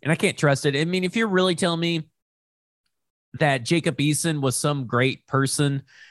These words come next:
a great quarterback, I, I just, I have a hard time believing it. And listen, I didn't watch the game. Don't care to, because I really don't care about the, the, the Colts backups or anything. I just have a hard time believing,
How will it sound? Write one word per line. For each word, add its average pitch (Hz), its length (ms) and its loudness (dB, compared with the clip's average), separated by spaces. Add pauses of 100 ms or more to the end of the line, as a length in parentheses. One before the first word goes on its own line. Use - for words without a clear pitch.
(160)
a 120 240 4
great 143 220 2
quarterback, 139 580 2 (680)
I, 220 280 -2
I 180 60 0
just, 190 380 -2
I 160 160 2
have 180 180 2
a 170 60 4
hard 170 200 0
time 180 180 -2
believing 170 380 -2
it. 151 160 -2
And 175 100 -4
listen, 185 320 0
I 180 120 -2
didn't 185 140 0
watch 175 200 -2
the - 60 -20
game. 196 280 -4 (220)
Don't 160 180 -6
care 190 220 0
to, 147 160 0
because 139 140 -2
I 165 60 2
really 196 240 2
don't 185 180 -2
care 160 200 2
about 139 300 0
the, 113 100 -6 (140)
the, 107 420 2 (360)
the 127 80 0
Colts 139 360 0
backups 107 640 0
or 98 100 2
anything. 92 480 0
I 165 120 0
just 160 180 -2
have 160 140 0
a 147 40 4
hard 143 220 2
time 131 160 0
believing, 120 560 0